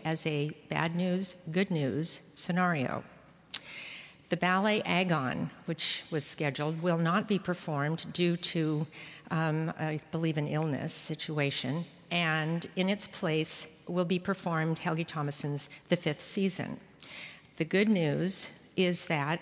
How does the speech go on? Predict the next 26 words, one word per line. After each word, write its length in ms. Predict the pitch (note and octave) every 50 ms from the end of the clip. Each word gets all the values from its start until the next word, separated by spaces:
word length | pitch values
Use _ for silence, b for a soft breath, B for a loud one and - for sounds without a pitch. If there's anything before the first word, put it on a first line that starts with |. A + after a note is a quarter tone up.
| - - -
although 320 | E3 D#3 D#3+ D3+ F3 E3
he 160 | D#3+ C3 D#3+ D3
was 220 | D3 D3 - -
not 300 | D#3+ D#3+ F#3 A#3 - -
scheduled 440 | - - E3+ D#3+ D3 - - D3+ -
to 80 | -
dance 320 | D3 D#3 D#3 F3 F#3+ F#3+ -
this 160 | F#3 - -
evening, 480 | F3+ E3+ D#3+ E3 E3+ E3 E3 E3 D#3+ - B B B B B B B B B B B B - _
Damian 500 | - D#3 D#3 D#3 E3 E3 D#3+ D3 C#3+ C#3
will 220 | D3+ D#3+ F3+ G#3
be 460 | G#3 F#3+ D#3 C3+ C3 C3+ C#3 D3 E3 - - - -
performing 720 | - - - - - D#3+ D#3 D#3 D#3 C#3 C3 C#3 D3 C#3+ - - - -
in 360 | - D#3+ D#3 D3 C#3+ D3 C#3+ - -
The 80 | - D#3+
Fifth 200 | - C#3+ C3+ -
Season. 480 | - A3 A3 A3+ G#3 F3 - A#2+ C#3+
So 220 | - - - F#3+ E3+
those 260 | E3 F#3 F3 E3+ -
of 80 | F3+
you 180 | F3 F3 F3+ F3
who 100 | F3+ G3
have 240 | F3 F3+ E3+ D#3+ -
tickets 320 | - F3+ - E3+ - -
for 100 | - F3+
tonight, 640 | E3+ - - F3+ E3+ D#3+ D3+ D#3 D#3 D#3 - -